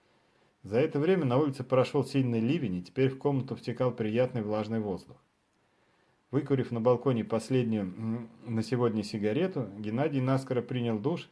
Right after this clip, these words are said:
и улёгся, м, в мягкую кровать, с удовольствием подставив разгоряч-, разгорячённое лицо,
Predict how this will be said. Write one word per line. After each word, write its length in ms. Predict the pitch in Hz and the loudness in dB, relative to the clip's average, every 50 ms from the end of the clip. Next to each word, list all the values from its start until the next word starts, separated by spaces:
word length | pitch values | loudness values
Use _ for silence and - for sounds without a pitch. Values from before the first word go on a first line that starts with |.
| _ - | _ -8
и 120 | 120 120 | -4 -2
улёгся, 480 | 143 160 139 131 143 139 139 - 139 127 | -2 0 2 2 2 2 0 0 -2 -2
м, 360 | 120 - 110 113 117 113 110 | -2 -2 -4 -4 -4 -2 -2
в 140 | 107 98 113 | -4 -4 -2
мягкую 380 | 120 120 110 - - 120 113 | -2 -2 -2 -2 -2 -4 -2
кровать, 380 | - 120 120 113 104 90 - - _ _ _ _ _ _ - - _ _ | 0 0 0 2 0 -2 -4 -8 _ _ _ _ _ _ -20 -20 _ _
с 100 | - - | -12 -8
удовольствием 520 | 104 98 101 104 117 117 113 - - 101 92 | -2 0 2 2 4 2 2 0 -4 -6 -2
подставив 520 | - 104 101 - - 117 107 98 - - | -2 -2 -2 -2 0 0 0 0 -2 -4
разгоряч-, 460 | 104 101 95 104 101 104 101 101 - | -6 -4 -4 -2 -2 -2 -4 -4 -6
разгорячённое 800 | 101 104 101 104 101 107 110 107 104 - - 110 101 95 95 92 | -6 -6 -6 -4 -2 -2 -2 -2 -2 -4 -4 -4 -2 -2 -2 -4
лицо, 500 | 90 87 90 90 - - 147 165 147 131 | -4 -4 -6 -4 -2 0 0 0 0 -2